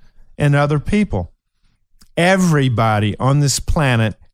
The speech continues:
has a high or low level of self-discipline, concentration, optimism, relaxation at any given time. And again, these are not just individual. They have formed your overarching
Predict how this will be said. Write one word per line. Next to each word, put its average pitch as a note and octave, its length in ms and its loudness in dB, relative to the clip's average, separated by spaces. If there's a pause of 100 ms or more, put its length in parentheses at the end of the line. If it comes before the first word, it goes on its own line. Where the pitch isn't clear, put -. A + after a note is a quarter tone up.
has B2+ 240 0
a B2 100 0
high C3+ 340 0
or D#3 160 2
low D3+ 220 2
level A#2 600 0
of - 140 -4
self-discipline, C#3 840 -2
concentration, C3 960 -2
optimism, B2+ 640 0
relaxation A#2+ 880 -2 (380)
at A2 240 -2
any C3+ 320 0
given D3 400 0
time. C#3+ 560 0 (300)
And B2 120 0
again, B2+ 460 0 (800)
these C#3+ 180 0
are D#3+ 80 2
not F3+ 220 2
just F3 260 -2
individual. D3+ 720 0 (280)
They E3+ 300 0
have D#3+ 220 2
formed F3+ 640 0
your B2 320 -2
overarching D3+ 1040 0